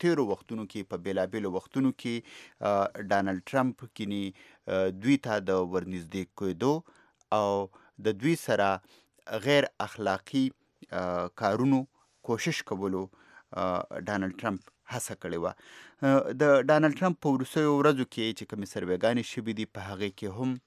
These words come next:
آه، د هغه، آه، پاپولریټي یا شهرت کم شوی دی. خو که څه هم دغه هر څه په خپل ځای باندې، خو د پارټۍ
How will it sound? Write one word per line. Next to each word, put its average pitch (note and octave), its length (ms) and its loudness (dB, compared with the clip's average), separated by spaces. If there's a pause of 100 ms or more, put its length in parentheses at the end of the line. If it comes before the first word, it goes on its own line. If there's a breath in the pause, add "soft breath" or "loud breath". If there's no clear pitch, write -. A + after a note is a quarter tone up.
(400)
آه، G#2 160 -2
د G2+ 100 -8
هغه، A2 380 2 (540 loud breath)
آه، G#2 360 -2 (240)
پاپولریټي A#2 720 0 (100)
یا F#2+ 80 2 (140)
شهرت G2 340 -4
کم F#2 160 -4 (140)
شوی C#3 180 2
دی. C3 160 0 (320 loud breath)
خو C3 240 4
که C3+ 140 -4
څه D#3+ 240 0
هم D3+ 160 -2 (440)
دغه A2 380 2
هر D3 140 0
څه - 140 -10 (100)
په G2 100 -12
خپل C#3 260 0
ځای G2 160 2
باندې، F#2+ 260 -2 (320 soft breath)
خو A2+ 160 -4
د - 20 0 (120)
پارټۍ A2 300 2